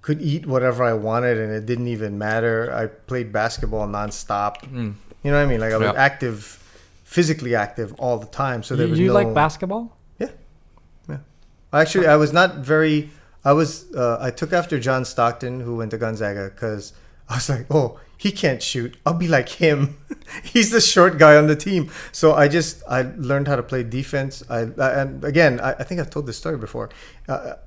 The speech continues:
Speaker 1: until I went to Gonzaga, I didn't really know how to play basketball. My senior year, I had a,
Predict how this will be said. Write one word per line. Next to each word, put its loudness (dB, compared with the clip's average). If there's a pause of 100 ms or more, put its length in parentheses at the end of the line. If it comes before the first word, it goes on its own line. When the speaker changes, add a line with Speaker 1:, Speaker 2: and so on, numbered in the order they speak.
Speaker 1:
until 2
I 6
went 2
to 2
Gonzaga, 2
I 2
didn't -2
really -2
know -2
how -2
to -6
play -8
basketball. -8 (680)
My 0
senior -2
year, -2
I -2
had -2
a, -4